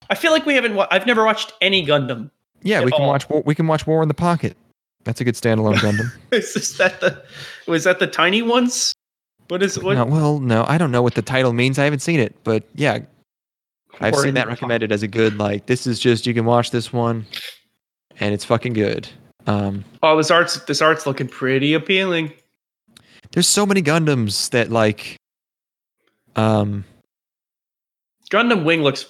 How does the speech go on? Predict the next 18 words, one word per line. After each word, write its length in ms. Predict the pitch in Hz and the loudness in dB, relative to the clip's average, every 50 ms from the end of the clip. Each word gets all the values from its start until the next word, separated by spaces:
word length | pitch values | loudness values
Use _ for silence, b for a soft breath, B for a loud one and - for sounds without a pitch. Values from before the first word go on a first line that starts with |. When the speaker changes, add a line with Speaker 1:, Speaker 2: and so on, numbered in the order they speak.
| _ - | _ -2
Speaker 1:
all 160 | 165 185 196 | 0 2 2
those 220 | 202 190 180 - | 2 0 0 -2
kids 280 | - - - 175 156 147 | -4 -4 -2 -2 -2 0
have 220 | - 170 151 143 - | 0 -2 -2 -2 -4
the 60 | 156 | -6
most 240 | 151 143 139 - - | -6 -6 -6 -6 -10
fucking 440 | - - - - 170 - - 143 | -16 -14 -8 -6 -6 -6 -6 -8
swagged 580 | 135 - - - - 160 151 147 156 151 135 147 | -8 -8 -8 -6 0 2 2 2 2 2 0 0
out 180 | 143 139 139 139 | 2 2 2 2
outfits. 640 | 135 139 139 - - 156 156 151 - - - - - _ _ _ _ _ _ _ _ _ _ _ _ _ _ _ _ _ _ _ _ _ _ _ _ _ _ _ - | 2 0 0 -2 -2 -4 -4 -4 -6 -10 -10 -12 -14 _ _ _ _ _ _ _ _ _ _ _ _ _ _ _ _ _ _ _ _ _ _ _ _ _ _ _ -4
Major 340 | 156 160 170 175 156 165 156 | 0 2 2 2 2 2 2
League 220 | 143 147 - - | 2 2 2 0
swag 340 | - - 151 131 131 127 131 | -2 0 0 2 2 4 2
out 160 | 127 131 123 | 2 2 2
action 340 | 131 131 135 - - - 131 | 2 0 0 -2 -4 -4 -4
in 120 | 131 123 | -4 -2
Gundam 340 | 143 135 127 123 117 113 117 | 0 0 0 0 0 -2 -2
Wing. 300 | 127 131 123 120 120 - | 0 -2 -2 -2 -4 -10